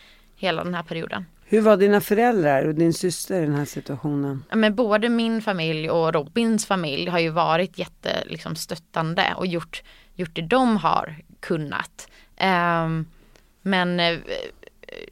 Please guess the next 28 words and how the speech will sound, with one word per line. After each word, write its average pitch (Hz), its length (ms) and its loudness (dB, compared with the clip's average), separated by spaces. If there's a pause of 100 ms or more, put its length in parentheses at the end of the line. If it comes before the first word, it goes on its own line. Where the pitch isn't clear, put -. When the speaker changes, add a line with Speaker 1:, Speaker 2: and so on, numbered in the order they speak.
(100)
Speaker 1:
det - 160 -2
är 180 40 4
ju 175 60 4
absolut 196 360 0
Robin 165 260 0
som 165 100 -4
har 165 80 -2
dragit 160 300 2
det 165 80 -4
största 175 380 0
lasset, 160 360 -2
som 165 200 0
bodde 170 400 -2
tillsammans 156 540 -4
med - 120 -6
mig, - 240 -6
liksom. - 500 -12
Absolut. - 600 -6 (720)
Speaker 2:
Och 226 260 4
Ville 247 400 6
då, 185 200 8
hamnade 190 480 6
han 240 320 4
i 254 80 4
kläm 147 480 2
i 143 80 2
det 139 60 2
här? 127 300 0